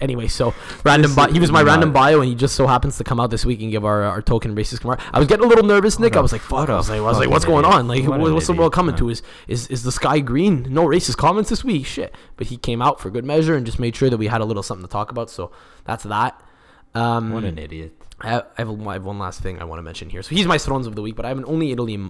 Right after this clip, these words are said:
Speaker 1: I have an only in Italy moment that I wanna talk about here before, uh, before wrapping up. This is, uh, this is really weird story. So this is, I don't know if it's fair to say this is only in Italy, but to be fair, this is, yeah, well, I'll let you be the judge, okay?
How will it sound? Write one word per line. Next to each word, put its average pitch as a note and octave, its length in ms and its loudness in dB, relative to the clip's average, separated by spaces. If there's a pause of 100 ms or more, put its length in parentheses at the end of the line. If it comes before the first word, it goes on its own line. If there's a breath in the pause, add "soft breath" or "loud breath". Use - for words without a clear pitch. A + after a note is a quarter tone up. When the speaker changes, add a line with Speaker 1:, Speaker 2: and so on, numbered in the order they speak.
(140)
Speaker 1:
I G#2+ 80 -4
have A2 100 -4
an B2 100 -6
only C#3+ 240 -2
in B2 80 -6
Italy G#2+ 280 -8
moment G2 280 -8
that F2+ 100 -12
I F#2 40 -10
wanna F2+ 180 -12
talk E2+ 220 -10
about E2+ 180 -10
here E2+ 240 -12 (360 loud breath)
before, F2+ 420 -6
uh, E2+ 320 -8
before - 260 -12
wrapping E2+ 340 -8
up. D#2+ 200 -14 (380 soft breath)
This C#3 140 -4
is, C3 160 -2
uh, G#2+ 440 -4 (180)
this C3 200 -8
is B2 200 -8 (380)
really F3+ 200 0
weird A#2 220 -8
story. F#2 440 -8 (240)
So G2+ 220 -10
this A2 220 -8
is, G#2+ 360 -12 (1120)
I C#4 100 -4
don't F#4+ 100 2
know D#4+ 60 2
if F3+ 80 -4
it's D3+ 100 -10
fair G3 120 -2
to D#3+ 60 -2
say D#3 140 0
this C#3+ 120 0
is B2+ 80 -4
only D3 200 0
in C3 80 -4
Italy, C#3 240 0
but - 220 0
to - 40 -8
be C#3+ 80 -2
fair, D3+ 300 0
this C#3+ 300 -6
is, D3 120 -6 (500 soft breath)
yeah, - 140 -8
well, C4 200 0
I'll A3 60 2
let G3+ 100 4
you C#3+ 100 2
be B2+ 80 0
the G#2 80 -8
judge, D2 260 -8
okay? D3+ 280 -4